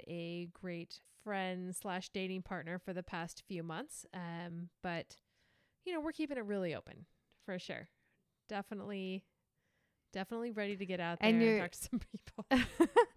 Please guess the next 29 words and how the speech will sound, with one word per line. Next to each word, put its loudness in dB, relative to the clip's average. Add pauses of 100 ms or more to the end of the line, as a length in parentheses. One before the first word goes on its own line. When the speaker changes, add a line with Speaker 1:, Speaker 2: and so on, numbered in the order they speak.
(260)
Speaker 2:
And 8
you're 8
open 8
to -2
doing 2
online 2
dating 0
again? -6 (580)
Speaker 1:
Um, -4
not -4
this -4
year, -6
but -4
I -2
think -4
that 0
I -2 (200)
am -2
open -2
to -2
it -2
in -4
the -4
future -6
at -6 (160)
some -4
point. -12
I -10
mean, 0